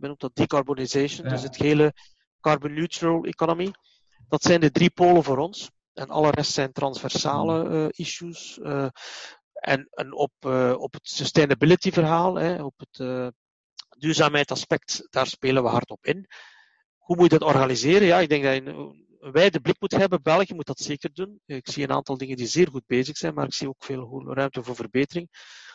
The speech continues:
Speaker 1: We hebben allemaal individuele transportmodussen of
Speaker 2: Mhm.
Speaker 1: modi. Je kan het openbaar vervoer nemen, en, maar die zijn allemaal nog niet echt op elkaar ingeschakeld. Eh, er is zelfs, eh, heel recentelijk pas een app die de trein en de tram en de metro in Brussel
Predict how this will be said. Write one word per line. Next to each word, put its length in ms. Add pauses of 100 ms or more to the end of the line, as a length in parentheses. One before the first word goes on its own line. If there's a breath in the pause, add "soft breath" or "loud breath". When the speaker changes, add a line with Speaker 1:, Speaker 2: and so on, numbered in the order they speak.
(240 loud breath)
Speaker 1:
We 80
hebben 160
allemaal 220
individuele 500
transportmodussen 1080
of 160
Speaker 2:
Mhm. 100
Speaker 1:
modi. 340 (380 soft breath)
Je 120
kan 120
het 100
openbaar 280
vervoer 300
nemen, 360
en, 260
maar 100
die 100
zijn 140
allemaal 260
nog 160
niet 100
echt 320
op 160
elkaar 300
ingeschakeld. 720 (560 loud breath)
Eh, 160
er 180
is 120
zelfs, 360
eh, 80
heel 300
recentelijk 460
pas 140
een 120
app 240 (140)
die 240
de 140
trein 320
en 200
de 120
tram 280
en 100
de 80
metro 300
in 80
Brussel 440